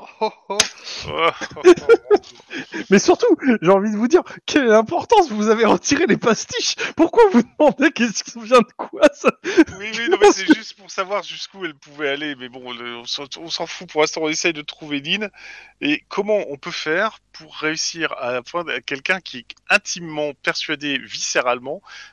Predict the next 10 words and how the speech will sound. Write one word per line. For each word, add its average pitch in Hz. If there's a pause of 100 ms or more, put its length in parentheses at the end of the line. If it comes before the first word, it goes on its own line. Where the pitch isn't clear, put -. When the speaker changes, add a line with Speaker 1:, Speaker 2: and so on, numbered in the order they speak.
(120)
Speaker 2:
même 165
quand -
on 113
retire 156
toutes -
ses -
postiches, -
que -
c'est -
Lynn ? 160